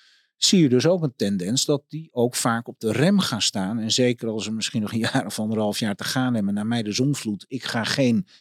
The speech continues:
ingrijpende beslissing meer doorvoeren.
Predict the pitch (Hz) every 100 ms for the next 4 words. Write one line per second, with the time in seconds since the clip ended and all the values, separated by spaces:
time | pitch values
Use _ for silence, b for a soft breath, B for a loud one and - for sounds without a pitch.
0 | b 160 143 120 131 123 107 107 101 90
1 | - 120 - 131 131 127 135 127 - 135
2 | 151